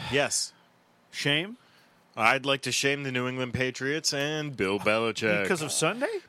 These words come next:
Speaker 1: Because of Sunday, it was, that was probably the worst season opener since,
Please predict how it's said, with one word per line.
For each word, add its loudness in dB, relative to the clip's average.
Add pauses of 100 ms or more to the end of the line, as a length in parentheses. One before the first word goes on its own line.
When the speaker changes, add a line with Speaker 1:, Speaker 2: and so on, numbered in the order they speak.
Speaker 1:
Because 2
of -2
Sunday, 2 (100)
it 4
was, 2 (320)
that 4
was 0 (520)
probably 4
the 2
worst 2 (120)
season 0
opener 2
since, 0